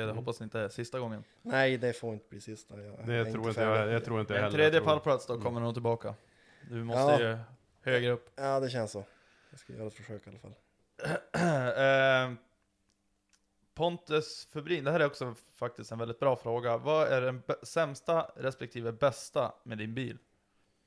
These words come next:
Speaker 2: Ja. <laughs> Alltså,
Speaker 1: Just det,
Speaker 2: grejen
Speaker 1: bästa är väl drivlinan nu, alltså, den är ju,
Speaker 2: Ja,
Speaker 1: verkar ju bra.
Speaker 2: men det finns ju grejer att förbättra där.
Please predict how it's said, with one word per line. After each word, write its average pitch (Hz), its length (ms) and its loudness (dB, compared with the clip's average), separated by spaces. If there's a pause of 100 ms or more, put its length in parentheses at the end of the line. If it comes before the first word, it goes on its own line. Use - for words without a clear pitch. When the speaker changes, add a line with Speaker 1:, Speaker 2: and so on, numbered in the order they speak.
(1300)
Speaker 2:
Ja. 131 1400 0
<laughs> - 60 -20 (1500)
Alltså, 113 160 -6
Speaker 1:
Just 120 120 -2
det, 117 80 -2
Speaker 2:
grejen 135 120 6
Speaker 1:
bästa 160 200 4
är 156 40 6
väl 151 120 2
drivlinan 131 500 -4
nu, 123 200 -4
alltså, 113 140 -6
den 123 180 -6
är 127 100 -6
ju, 117 140 -6 (680)
Speaker 2:
Ja, 147 260 2
Speaker 1:
verkar 135 300 -4
ju 127 60 -6
bra. 120 200 -2
Speaker 2:
men 143 100 0
det 170 60 -2
finns 220 240 -6
ju 156 80 -14
grejer 143 280 0
att 127 100 -2
förbättra 127 360 -4
där. 135 360 -4